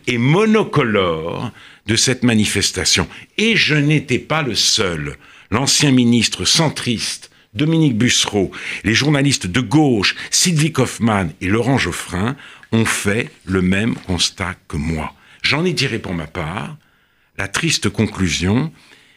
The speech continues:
qu'il n'y avait qu'au-, aucune contrepartie positive à l'intronisation de la sous-culture. Il n'y a pas de peuple, il y a des communautés.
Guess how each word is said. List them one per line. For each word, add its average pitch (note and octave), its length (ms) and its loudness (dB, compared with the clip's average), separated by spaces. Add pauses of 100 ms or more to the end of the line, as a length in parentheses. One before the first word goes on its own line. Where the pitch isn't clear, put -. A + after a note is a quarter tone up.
(120)
qu'il A#2 120 2
n'y B2 120 4
avait B2+ 160 0
qu'au-, F3 240 0
aucune F3+ 440 2
contrepartie B2+ 840 -2 (320)
positive C3+ 880 0 (380)
à G#2+ 120 -4
l'intronisation C3 1400 0 (100)
de G#2+ 60 -4
la F#2+ 140 -2
sous-culture. E2 800 -2 (240)
Il F#2 60 2
n'y G2+ 60 4
a F#2+ 60 0
pas E3 180 -4
de A2 100 -2
peuple, G#2 520 -6
il E2 160 -8
y E2 60 -6
a D#2 40 -8
des - 120 -14
communautés. G#2+ 800 0